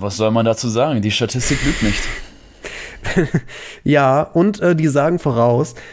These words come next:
Speaker 2: dass wir am Ende der Saison angeblich vierundvierzig Punkte haben werden.
Speaker 1: Immerhin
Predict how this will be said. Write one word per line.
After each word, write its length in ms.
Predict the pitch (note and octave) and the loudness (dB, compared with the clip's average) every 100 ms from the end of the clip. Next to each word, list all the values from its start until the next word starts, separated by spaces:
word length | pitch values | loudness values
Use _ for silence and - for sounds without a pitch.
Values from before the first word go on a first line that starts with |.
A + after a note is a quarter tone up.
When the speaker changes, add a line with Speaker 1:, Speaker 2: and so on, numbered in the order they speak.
| - | -6
Speaker 2:
dass 220 | C3 C3 | -4 0
wir 80 | D3 | 0
am 100 | B2+ | 0
Ende 260 | A#2+ D3+ D#3 | 0 0 2
der 200 | C#3 C3 | 2 2
Saison 480 | B2+ A#2 B2+ C#3+ D3 | 2 2 2 2 0
angeblich 720 | A#2 D3+ B2+ C#3 C#3 C3 - | 0 0 2 0 2 -2 -2
vierundvierzig 1040 | - G#3+ A3+ A3 - F3 - F#3 F3+ - - - | 0 2 4 2 2 0 2 0 0 -10 -18 -2
Punkte 340 | F3 - G#2 | 0 0 -4
haben 320 | G2+ - G#2+ | -4 -2 -2
werden. 360 | G#2 G2 G2+ G#2+ - - - - - - - - - - - - - - | -2 -2 -4 -6 -10 -20 -20 -18 -20 -18 -16 -16 -18 -20 -20 -16 -16 -2
Speaker 1:
Immerhin 420 | G#2 G#2+ A#2+ A#2 | 0 2 2 0